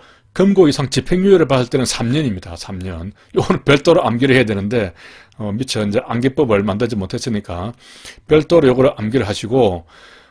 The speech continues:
마찬가지로 이제 제조에서도 삼 년입니다. 그러니까 오 아니-, 오 아니면은 삼 년이죠. 우리 승계 대비하시는 분들은 오 아니면 삼입니다. 아, 그래서 오 아니면은 삼이라는 것, 음, 요것을 잘, 아, 기억을 하시기 바랍니다.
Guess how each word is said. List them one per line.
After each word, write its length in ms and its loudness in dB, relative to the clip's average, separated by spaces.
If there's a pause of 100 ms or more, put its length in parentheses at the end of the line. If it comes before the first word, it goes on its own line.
(120)
마찬가지로 800 0 (320)
이제 440 0
제조에서도 520 4
삼 220 -2
년입니다. 420 -4
그러니까 280 0
오 180 4
아니-, 320 6 (180)
오 200 6
아니면은 460 2
삼 220 -4
년이죠. 400 -2
우리 120 -6
승계 240 0
대비하시는 460 0
분들은 420 -4 (260)
오 160 0
아니면 520 -2 (180)
삼입니다. 720 -6 (340)
아, 220 -10
그래서 380 -4
오 280 2
아니면은 500 -2
삼이라는 560 -6
것, 280 -6 (540)
음, 440 -10
요것을 500 -2
잘, 400 -4 (280)
아, 200 -14
기억을 280 -4
하시기 240 -10
바랍니다. 720 -12